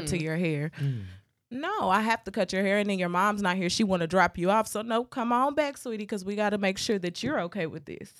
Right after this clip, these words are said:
Speaker 3: Hmm.
Speaker 1: Period.
Speaker 2: Mm.
Speaker 3: But see, the thing is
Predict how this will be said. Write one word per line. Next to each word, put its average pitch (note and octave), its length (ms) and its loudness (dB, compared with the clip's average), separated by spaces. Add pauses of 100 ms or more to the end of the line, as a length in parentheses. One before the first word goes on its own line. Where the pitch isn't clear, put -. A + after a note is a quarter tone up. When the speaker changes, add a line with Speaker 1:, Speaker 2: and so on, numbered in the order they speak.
(120)
Speaker 3:
Hmm. B3+ 360 4 (680)
Speaker 1:
Period. A3 560 -2 (340)
Speaker 2:
Mm. F3 400 -10
Speaker 3:
But G3 100 4
see, A#3 200 0
the G3+ 80 2
thing G#3+ 240 4
is E3+ 540 4